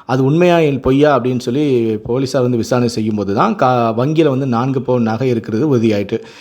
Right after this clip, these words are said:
இதனால வந்து கணேசன் தான் வந்து பொய்யான ஒரு புகார் கொடுத்து மாலதியை வந்து போலீஸ்ல வந்து சிக்க வச்சிருக்காரு அப்படிங்கிறது தெரிஞ்சதுமே வந்து அங்க போலீசார் வந்து என்ன பண்ணியிருக்காங்கன்னா, ஒரு வக்கீல் முன்னிலையில வந்து சமரச பத்திரத்துல வந்து அவர்கிட்ட வந்து கையெழுத்து வாங்கிக்கிட்டாரு.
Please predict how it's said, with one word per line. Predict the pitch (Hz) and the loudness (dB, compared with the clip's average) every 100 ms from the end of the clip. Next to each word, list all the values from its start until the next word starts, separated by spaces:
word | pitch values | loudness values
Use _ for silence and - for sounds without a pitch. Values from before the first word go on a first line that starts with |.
| - 135 | -10 -4
இதனால | 147 165 165 | 2 2 2
வந்து | 143 165 | 0 0
கணேசன் | 131 131 156 156 131 | 0 0 0 0 0
தான் | 143 131 | -2 0
வந்து | 120 156 | 0 0
பொய்யான | 120 123 147 143 | 0 0 2 2
ஒரு | 120 | 2
புகார் | - 117 120 | 0 0 2
கொடுத்து | 113 104 175 147 | 0 0 0 0
மாலதியை | 117 143 131 127 | 2 2 2 2
வந்து | 110 123 | 2 0
போலீஸ்ல | 135 123 127 - 120 | 0 0 0 -2 -4
வந்து | 117 | -2
சிக்க | 113 110 127 | -4 -2 0
வச்சிருக்காரு | 117 113 107 107 | 0 -2 -2 -2
அப்படிங்கிறது | 101 110 110 | -2 0 -2
தெரிஞ்சதுமே | 104 101 110 98 107 110 | -2 -2 -2 -2 -2 0
வந்து | 104 214 226 - - - | 0 0 -2 -16 -20 -6
அங்க | 151 147 | -2 0
போலீசார் | 147 156 143 127 | 2 2 2 0
வந்து | |
என்ன | 123 117 | 0 0
பண்ணியிருக்காங்கன்னா, | 117 110 104 107 196 175 | 0 0 -2 -2 2 4
ஒரு | 139 135 120 | 4 4 2
வக்கீல் | 110 - 151 143 | 0 0 -2 0
முன்னிலையில | 123 120 117 110 107 | 0 0 0 0 -2
வந்து | 104 175 | -4 -2
சமரச | 120 139 156 143 | 0 2 2 2
பத்திரத்துல | 120 117 110 101 101 | 0 -2 -2 -4 -4
வந்து | 101 147 | -4 -2
அவர்கிட்ட | 120 107 101 | -2 -2 -4
வந்து | 123 | -4
கையெழுத்து | 113 107 110 107 104 | -2 -2 -2 -4 -6
வாங்கிக்கிட்டாரு. | 98 98 101 | -6 -4 -4